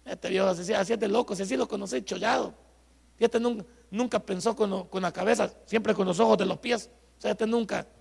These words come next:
se le bajó todo". ¿Cuánto nos justificamos? Y podemos comenzar a decir cosas.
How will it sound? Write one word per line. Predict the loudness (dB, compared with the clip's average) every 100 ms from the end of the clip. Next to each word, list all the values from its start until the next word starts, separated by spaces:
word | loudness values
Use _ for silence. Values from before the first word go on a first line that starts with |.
| _
se | -2
le | 0
bajó | 4 4 4
todo". | 2 -6 -16 _
¿Cuánto | -2 0 -4 -6 -4
nos | -4
justificamos? | -4 -4 -10 -8 -10 -10 -18 _ _ _ _ _ _ _ _ _ _ _ -20 -8
Y | -6
podemos | -2 -2 -2
comenzar | -6 -6 -2 0
a |
decir | -2 -6 -12
cosas. | -14 -16